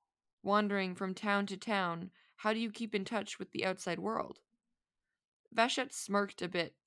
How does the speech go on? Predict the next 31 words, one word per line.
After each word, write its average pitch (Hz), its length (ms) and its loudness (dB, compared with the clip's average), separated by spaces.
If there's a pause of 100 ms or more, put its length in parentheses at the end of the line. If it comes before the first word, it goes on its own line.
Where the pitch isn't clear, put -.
at 170 240 2
this 170 320 0
and 180 180 -2
made 180 160 2
a 180 80 0
gesture 180 520 -2
to 175 180 -8
the 170 420 -2
wind-swept 190 640 -2
landscape. 180 640 -4 (920)
"Does 285 160 0
this 370 180 4
seem 302 360 2
to 285 100 -8
be 294 100 4
a 285 60 -2
place 180 440 0
that 190 220 -2
concerns 196 540 0
itself 196 480 -2
overmuch 226 800 0
with 196 160 -6
the 208 80 -2
turning 190 420 -4
of 175 80 -10
the 185 80 -2
world?" 175 480 -2 (920)
She 214 240 -2
dropped 180 380 -2
her 170 200 2
arm. 147 380 0